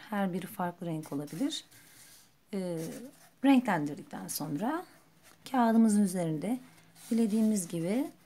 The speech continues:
e, döndürerek güzel, e, fon kağıtları, güzel,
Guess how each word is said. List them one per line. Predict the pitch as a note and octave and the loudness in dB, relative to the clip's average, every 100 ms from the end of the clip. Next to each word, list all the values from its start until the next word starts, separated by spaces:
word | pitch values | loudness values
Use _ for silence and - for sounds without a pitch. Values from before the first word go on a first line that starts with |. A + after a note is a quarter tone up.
| _ - _ _ | _ -20 _ _
e, | G3+ F#3+ F3 F3 G3 | -6 -4 -4 -4 -2
döndürerek | G#3+ G#3 F#3+ D#3+ - C#4 - - _ _ _ - | 2 4 2 -2 -4 -8 -10 -20 _ _ _ -8
güzel, | A3 A#3 A3+ A3 G#3+ A#3 C#4+ C#4 _ _ _ _ _ _ _ - - | 0 2 4 2 -2 -8 -12 -16 _ _ _ _ _ _ _ -20 -8
e, | G#3 G3 | -4 -4
fon | G3 A3 G#3 G#3 | 0 4 6 4
kağıtları, | - G3 F3+ F3+ D#3+ | 2 2 2 -2 -6
güzel, | D#3+ - G3+ G3+ | -8 -2 0 0